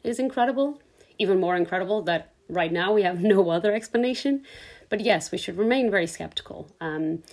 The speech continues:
there are kind of two sources of uncertainty in this discovery.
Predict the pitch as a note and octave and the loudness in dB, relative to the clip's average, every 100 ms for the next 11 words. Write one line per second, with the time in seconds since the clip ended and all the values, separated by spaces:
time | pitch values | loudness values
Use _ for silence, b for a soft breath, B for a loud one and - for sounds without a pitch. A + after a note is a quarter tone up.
0 | B B B - E3 E3+ E3+ E3 - F3 | B B B 0 2 4 2 0 -6 -6
1 | D#3+ - - G#3 G#3 G3 - F#3+ F3+ F3 | -6 -12 -4 -2 -2 -2 -2 -2 -2 0
2 | F3+ F3 E3 E3+ G#3+ G#3 A#3 A3+ A#3 G#3+ | 0 0 -4 0 -2 0 -2 0 -2 -2
3 | A3 F3+ G3+ G#3 A3+ C4 B3 | -6 -6 -4 -2 -4 -6 -8